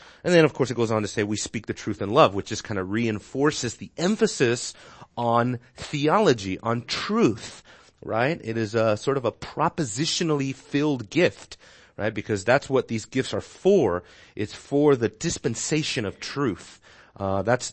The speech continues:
at least that's the focus in this section. Here,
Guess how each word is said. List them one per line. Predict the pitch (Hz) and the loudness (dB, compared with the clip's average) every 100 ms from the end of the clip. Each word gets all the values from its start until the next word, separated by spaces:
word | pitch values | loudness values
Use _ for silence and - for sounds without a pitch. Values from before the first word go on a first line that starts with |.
| 95 | -6
at | 123 | 0
least | 180 - | 0 2
that's | 226 - | 2 2
the | 120 | 2
focus | 143 170 - 104 - - - - - | 4 4 4 -2 -4 -10 -20 -20 -8
in | 117 113 | -4 2
this | 170 | 2
section. | - 110 - 98 90 - | 4 2 0 -4 -6 -10
Here, | - - 277 170 143 | -4 4 10 10 10